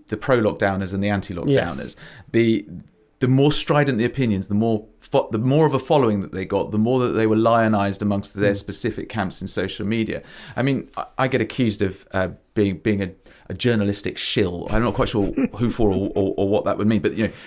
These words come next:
Speaker 1: the abuse
Speaker 2: Or where
Speaker 1: that
Speaker 2: the money comes
Speaker 1: or
Speaker 2: from.
Speaker 1: where, yeah, well, this is the point. You know, if I wanted to make money out of my coverage of the Johnny Depp story, I would nail my colours to one particular mask and start hammering away.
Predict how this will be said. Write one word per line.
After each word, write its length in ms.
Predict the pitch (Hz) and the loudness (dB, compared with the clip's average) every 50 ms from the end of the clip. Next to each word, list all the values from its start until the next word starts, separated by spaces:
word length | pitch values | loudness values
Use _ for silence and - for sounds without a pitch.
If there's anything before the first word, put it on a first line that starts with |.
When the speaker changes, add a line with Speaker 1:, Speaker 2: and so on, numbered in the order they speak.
| - - | -8 -2
Speaker 1:
the 100 | - 120 | 0 0
abuse 320 | 107 95 127 135 165 170 | 0 0 0 2 4 6
Speaker 2:
Or 100 | 156 151 | 6 8
where 120 | 156 185 202 | 8 8 6
Speaker 1:
that 80 | 156 | 6
Speaker 2:
the 60 | 170 | 6
money 200 | 160 156 170 170 | 6 6 6 6
comes 260 | 165 - - - 127 131 | 4 4 2 2 4 6
Speaker 1:
or 60 | 147 | 8
Speaker 2:
from. 80 | 165 | 8
Speaker 1:
where, 160 | 170 202 214 208 | 8 8 8 6
yeah, 80 | 233 | 6
well, 100 | - - | 4 4
this 220 | 196 247 262 262 - | 4 4 2 2 0
is 100 | 294 262 | 0 2
the 100 | 269 240 | 0 2
point. 300 | - - 311 294 208 151 | 2 4 4 6 6 4
You 60 | 175 196 | 4 4
know, 40 | 170 | 4
if 240 | - - 208 - - | 4 4 2 2 2
I 120 | 269 285 | 2 2
wanted 320 | 254 220 226 220 220 - 196 | 2 4 2 2 2 2 0
to 140 | - - 175 | 2 2 4
make 200 | 175 175 170 139 | 4 4 4 4
money 320 | 151 165 175 160 131 113 | 4 4 6 6 4 4
out 200 | 113 120 - - | 4 2 2 0
of 80 | 123 117 | 0 2
my 140 | 131 127 | 2 2
coverage 420 | 123 - 151 139 117 123 123 107 113 | 2 2 0 0 0 0 0 0 -2
of 80 | 110 | -4
the 100 | 104 120 | -2 -2
Johnny 300 | 107 92 127 117 113 110 | 0 2 4 4 4 4
Depp 240 | 107 131 160 165 165 | 4 4 2 2 0
story, 500 | - - - 107 95 92 92 98 110 - | -2 0 0 0 0 2 0 0 0 0
I 220 | - 135 147 151 147 | 2 2 4 4 4
would 160 | 139 147 131 | 4 4 4
nail 280 | 135 147 170 185 175 165 | 4 4 4 4 4 4
my 120 | 151 135 | 4 4
colours 320 | 139 - - 131 131 127 - | 4 4 4 4 4 4 2
to 80 | 143 | 2
one 240 | 135 127 147 151 147 | 4 4 4 4 4
particular 500 | 147 131 - 147 127 - - 135 117 117 | 4 2 2 2 2 2 2 2 2 4
mask 340 | 120 131 113 90 104 104 - | 4 4 4 4 2 0 0
and 100 | 123 110 | 0 0
start 420 | - - - 143 135 139 120 110 | 0 2 2 2 4 2 2 -2
hammering 580 | - - - 135 135 131 131 131 131 131 127 131 | -4 -4 0 2 2 4 4 4 2 2 2 2
away. 360 | 139 160 214 214 131 98 - | 2 2 2 2 2 0 -4